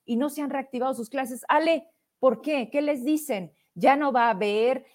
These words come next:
la pandemia. Dime, por favor, más información. Digo, si, si, ¿saben qué? La gente me ayuda más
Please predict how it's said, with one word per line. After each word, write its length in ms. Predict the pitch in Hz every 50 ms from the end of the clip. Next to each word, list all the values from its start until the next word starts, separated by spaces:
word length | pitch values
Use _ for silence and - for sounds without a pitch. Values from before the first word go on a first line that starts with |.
| _
la 260 | - 214 208 202 208
pandemia. 760 | - 208 202 208 208 214 226 240 240 240 247 254 247 240 - _ _
Dime, 300 | - 202 285 285 302 311
por 180 | 311 - - 220
favor, 240 | 226 220 226 226 220
más 220 | 240 233 226 247
información. 760 | 254 240 247 220 208 196 180 175 - - 214 208 240 285 - -
Digo, 480 | 190 262 294 262 240 190 160 - _ _ _ _ _ _ _ _ _ _ -
si, 320 | - - 254 262 247 208
si, 340 | - - 247 254 202 147 202
¿saben 300 | - 285 339 453 427 359
qué? 160 | - 247 254 285
La 140 | 285 247
gente 280 | - - 320 311 330 349
me 120 | 320 285
ayuda 300 | 254 247 220 302 294 285
más 460 | 247 254 277 277 277 - - - -